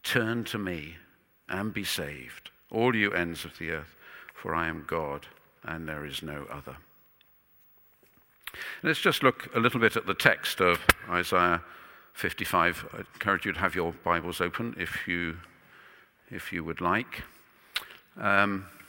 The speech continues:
I haven't got the page number in mind, but, uh, Isaiah fifty-five. Just like to look at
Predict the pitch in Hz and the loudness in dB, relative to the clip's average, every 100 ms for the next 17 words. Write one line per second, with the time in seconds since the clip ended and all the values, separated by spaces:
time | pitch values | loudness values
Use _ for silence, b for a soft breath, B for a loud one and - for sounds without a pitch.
0 | B B B - - 82 82 - - 101 | B B B -20 -12 -8 -8 -8 0 2
1 | 90 - 104 107 110 127 156 127 - - | 4 2 4 4 6 6 4 0 -8 -8
2 | - - 101 90 85 B B B B B | -8 -6 2 2 2 B B B B B
3 | B - 87 87 92 95 95 92 92 - | B -4 -2 0 2 6 6 4 0 -12
4 | - - - 92 - 95 87 92 78 73 | -16 -14 -4 -2 -2 -4 0 2 2 0
5 | 73 - - - _ _ _ _ _ _ | -4 -10 -12 -20 _ _ _ _ _ _
6 | B B B B B B B B B B | B B B B B B B B B B
7 | _ - - 127 113 123 110 - 101 - | _ -6 2 2 2 2 2 4 2 0
8 | - | -8